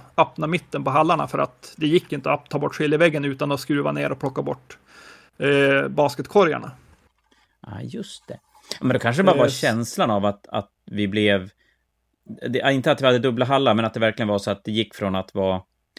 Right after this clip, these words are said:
Speaker 2: jättefå och vi tog beslutet att bara köra en gång per år och så sen då gången efter så blev det jätte-, jättestort.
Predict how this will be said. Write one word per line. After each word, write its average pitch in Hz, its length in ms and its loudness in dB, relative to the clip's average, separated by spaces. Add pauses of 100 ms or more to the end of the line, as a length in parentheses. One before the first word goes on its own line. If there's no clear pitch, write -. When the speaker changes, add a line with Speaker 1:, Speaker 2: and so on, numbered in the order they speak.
(160)
Speaker 2:
jättefå 123 600 -2
och 110 160 -2
vi 101 60 -4
tog 107 100 -2
beslutet 101 340 -4
att 95 80 -2
bara 104 80 -6
köra 95 200 -2
en 101 200 0
gång 90 320 -4 (200)
per 95 140 -2
år 90 380 -2
och 101 60 -10
så 104 100 -10
sen 95 200 -4
då 95 80 -6
gången 95 240 -6
efter 95 280 -6
så 98 100 -12
blev 87 220 -4
det 87 60 -8
jätte-, 90 280 -8
jättestort. - 480 -8